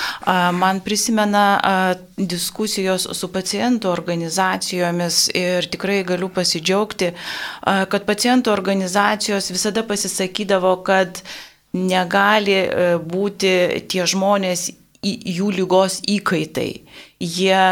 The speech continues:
s-, visada pritardavo tam, kad žmonės turėtų, e, na,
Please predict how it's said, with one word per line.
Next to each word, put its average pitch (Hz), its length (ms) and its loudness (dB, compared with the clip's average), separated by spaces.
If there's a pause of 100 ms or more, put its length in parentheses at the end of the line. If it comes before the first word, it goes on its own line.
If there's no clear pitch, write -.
s-, - 280 -6
visada 196 520 2
pritardavo 180 680 0
tam, 185 340 0
kad 175 160 -2
žmonės 180 400 -2
turėtų, 175 420 -2
e, 160 440 -2
na, 175 260 0